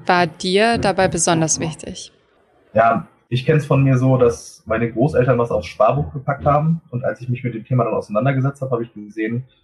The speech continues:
Speaker 2: in der heutigen Zeit kriegt man dafür nix. Und das Geld wird durch die Inflation entwertet. Wenn Großeltern, Tanten oder sonst wer was dazu gibt, dann würde ich nicht gern, dass es weniger wird, sondern eher mehr. Also die Rendite.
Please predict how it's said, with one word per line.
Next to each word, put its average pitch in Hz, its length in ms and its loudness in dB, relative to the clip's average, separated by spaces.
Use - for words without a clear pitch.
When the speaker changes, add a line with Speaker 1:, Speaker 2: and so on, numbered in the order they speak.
Speaker 2:
in 104 80 -16
der 135 100 0
heutigen 131 400 2
Zeit 123 320 2
kriegt - 180 -4
man 98 80 0
dafür 98 220 0
nix. - 420 -2
Und 117 440 -8
das - 120 -20
Geld 113 220 -2
wird 123 100 2
durch 117 120 0
die 127 100 4
Inflation 127 420 2
entwertet. 120 560 0
Wenn 123 340 2
Großeltern, 127 680 2
Tanten 120 680 0
oder 110 180 -2
sonst - 240 0
wer 107 120 2
was 110 140 0
dazu 117 280 -6
gibt, 123 260 0
dann 107 160 -8
würde 110 160 -6
ich - 120 -14
nicht 117 180 0
gern, 110 240 0
dass - 140 -8
es - 140 -20
weniger 113 340 4
wird, 110 100 -8
sondern 98 260 -2
eher 90 200 -2
mehr. 87 300 -8
Also 90 140 -8
die 95 120 -10
Rendite. 87 460 -2